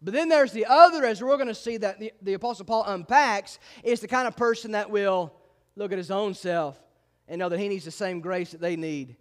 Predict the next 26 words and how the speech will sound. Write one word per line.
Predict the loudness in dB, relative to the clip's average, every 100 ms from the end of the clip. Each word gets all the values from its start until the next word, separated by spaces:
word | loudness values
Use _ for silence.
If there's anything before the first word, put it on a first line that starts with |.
| _ _ _ -16
so | -8
you're |
gonna | -6
see | -6 -6
those | -6
two | -6 -8 -6
different, | -2 -2 -2 -8 -8 -16 _ _ _ _
uh, | -2 -2
people | -2 -4 -4 -2 -2
here, | 0 2 2
and | 0 -4
the | -2
one | 0 0 0
that | -4
Paul | -4 -4 -4
drives | 0 2 2 0 -2
us | -10 -10
to | -10 -6 -4 -4 -6 -18 -4
is | -2 -2
the | -4
one | -4 -2 0 0 -4
that | -6
responds | -8 -8 -6 -4 -2 -4 -8 -14 _ _ _ _
as | -6 -2 -4 -6 -8
Christ | -2 -2 -4 -8
responded, | -8 -10 -8 -6 -6 -6 -8